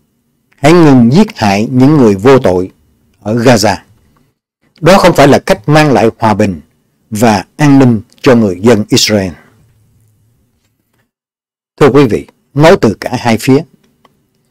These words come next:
với những nguồn tin trung thực, thì bây giờ với câu hỏi là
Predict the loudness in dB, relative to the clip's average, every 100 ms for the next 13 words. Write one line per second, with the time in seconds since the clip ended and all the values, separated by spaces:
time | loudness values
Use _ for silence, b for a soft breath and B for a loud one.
0 | _ 0 2 4 4 2 2 0 0 0
1 | 0 0 -2 -8 _ _ _ _ _ _
2 | b _ 0 2 4 4 4 2 2 2
3 | 4 4 4 2 -2